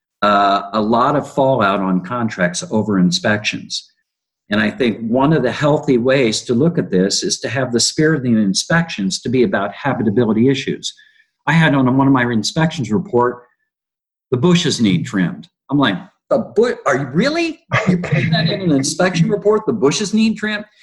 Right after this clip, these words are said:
So, you know, some of the inspections have gone a little bit too far, and it needs to be brought back to habitability. To me, that's fair and reasonable. But minor routine maintenance and repair item comments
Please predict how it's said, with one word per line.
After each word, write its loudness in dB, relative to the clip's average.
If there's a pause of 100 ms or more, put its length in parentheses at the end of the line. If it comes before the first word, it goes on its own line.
(140)
So, 0 (320)
you 2
know, 2
some 0
of 0
the 4
inspections -2
have -4
gone 2
a -6
little -4
bit -2 (120)
too -6
far, -4 (240)
and 2
it -2
needs 0
to -16
be -2
brought -2
back -4 (240)
to -12 (240)
habitability. 0 (120)
To -2
me, 2 (280)
that's 0
fair 2
and -2
reasonable. -2 (400)
But 2
minor 4
routine 0
maintenance -2
and -2
repair 0
item 0
comments -2